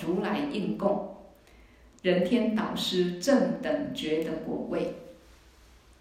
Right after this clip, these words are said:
他发这个愿，啊，愿我将来可以得到佛果，以我这个善根。所以我们用什么资粮？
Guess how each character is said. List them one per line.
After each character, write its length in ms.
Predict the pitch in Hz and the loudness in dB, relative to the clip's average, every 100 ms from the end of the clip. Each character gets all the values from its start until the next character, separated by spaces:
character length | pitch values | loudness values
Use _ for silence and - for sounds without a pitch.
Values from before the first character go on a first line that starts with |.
| - - | -20 -6
他 180 | 196 | -2
发 220 | 196 190 190 | -2 -2 -4
这 100 | - | -2
个 120 | 147 | -2
愿， 360 | - - - - - - _ - - | -2 -4 -6 -12 -20 -20 _ -20 -8
啊， 240 | 165 143 247 | -4 0 6
愿 240 | 254 - | 6 6
我 140 | - | 2
将 220 | - 202 196 | 2 0 0
来 180 | - - | 0 -2
可 80 | 175 | -2
以 80 | |
得 160 | - 151 | -2 -4
到 160 | 180 170 | -4 -4
佛 260 | 151 143 | -4 -4
果， 380 | 143 - - - - - - - - - 202 | -4 -6 -8 -12 -16 -20 -20 -20 -16 -8 2
以 160 | 208 | 6
我 140 | 247 240 | 6 4
这 120 | 202 | 0
个 140 | 165 | -2
善 340 | - 214 185 - | -4 -4 -6 -6
根。 320 | 156 147 - - - - - - - - - - - - - | -6 -6 -8 -16 -20 -20 -20 -20 -20 -20 -20 -20 -20 -20 -18
所 160 | - 247 | 0 4
以 80 | 294 | 4
我 180 | 196 175 | 4 2
们 200 | 175 277 | 2 4
用 120 | 262 | 4
什 160 | - 185 | 4 -2
么 140 | 156 | -4
资 300 | 156 - 208 | -6 -4 -2
粮？ 180 | 190 | 0